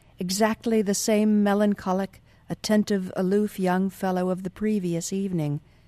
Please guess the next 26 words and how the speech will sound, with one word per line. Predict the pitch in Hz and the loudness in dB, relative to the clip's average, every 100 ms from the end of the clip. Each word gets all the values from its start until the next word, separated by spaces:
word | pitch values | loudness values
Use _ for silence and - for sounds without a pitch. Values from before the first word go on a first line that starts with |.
| _ _ _ _ - _ _ _ _ _ - | _ _ _ _ -20 _ _ _ _ _ 4
millions | 208 226 220 180 175 | 6 8 6 2 0
of | 170 165 | -2 -4
degrees | 185 202 220 208 190 170 | -4 0 0 2 0 0
remote | 175 185 190 180 - | 0 2 0 -2 -6
from | - 175 170 | -10 -6 -4
his | 165 165 | -4 -8
hosts, | 190 185 170 - - - - - - - | -6 -4 -4 -8 -12 -14 -20 -20 -20 -2
but | 196 - | -2 0
laconically | 175 - - 214 202 190 175 165 | -4 -4 -2 0 0 -2 -4 -4
playing | - 202 190 180 185 | -4 -2 0 0 0
up | 185 | -2
to | - 170 | -6 -4
them | 160 147 147 156 - - | -2 -2 -2 -4 -12 -14
to | - | -4
the | 196 185 | 0 0
required | 175 - 196 185 180 170 | -2 -2 0 0 0 0
amount | 185 175 165 - - | 0 0 -2 -4 -2
and | 180 175 | 0 2
never | 220 220 220 | 2 2 -2
coming | 208 185 180 175 | -2 0 0 -2
forth | - 214 202 196 - | -4 -2 0 -2 -6
to | - | -8
them | 170 156 151 | -4 -2 -4
for | - 160 | -4 -2
a | 160 | 0
moment. | 160 151 156 - - | 0 0 -4 -10 -20